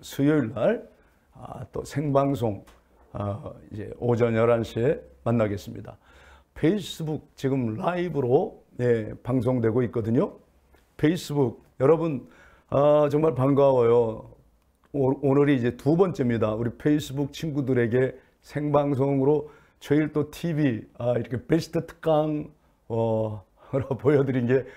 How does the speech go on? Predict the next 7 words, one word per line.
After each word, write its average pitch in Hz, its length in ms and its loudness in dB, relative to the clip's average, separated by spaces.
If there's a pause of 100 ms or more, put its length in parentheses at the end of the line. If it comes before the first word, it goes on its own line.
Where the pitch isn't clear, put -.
(200)
지난주에 123 540 2
이어, 113 220 2 (680)
아, 156 220 -10
두 123 140 -4
번째인데요. 117 680 0 (300)
많은 185 300 0
분들이, 135 720 0